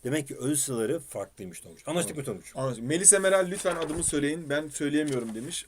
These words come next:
Speaker 2: Kendisi söyleyemiyormuş. Melisa Meral'in adı Melisa Meral.
Speaker 1: Ee, tamam. Artık beni görün diye bir sürü insan var yani. Neyse.
Speaker 2: Aleyna Estal.
Speaker 1: Bitiyor zaten bak. Rehberliğe geldik. Aşağıdaki kaplara aynı miktarda farklı sıcaklıkta su konulmuştur. Koyduk suları. Eyvallah.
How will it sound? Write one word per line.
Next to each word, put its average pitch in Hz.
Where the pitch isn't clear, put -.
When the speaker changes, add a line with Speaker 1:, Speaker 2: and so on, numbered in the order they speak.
Speaker 2:
Kendisi 139
söyleyemiyormuş. 139
Melisa 156
Meral'in 170
adı 165
Melisa 151
Meral. 139
Speaker 1:
Ee, -
tamam. 113
Artık 123
beni 131
görün 127
diye 127
bir 139
sürü 131
insan 127
var 101
yani. 95
Neyse. 113
Speaker 2:
Aleyna 160
Estal. 147
Speaker 1:
Bitiyor 240
zaten 220
bak. 175
Rehberliğe 208
geldik. 185
Aşağıdaki 208
kaplara 220
aynı 220
miktarda 202
farklı 190
sıcaklıkta 202
su -
konulmuştur. 208
Koyduk 190
suları. 127
Eyvallah. 131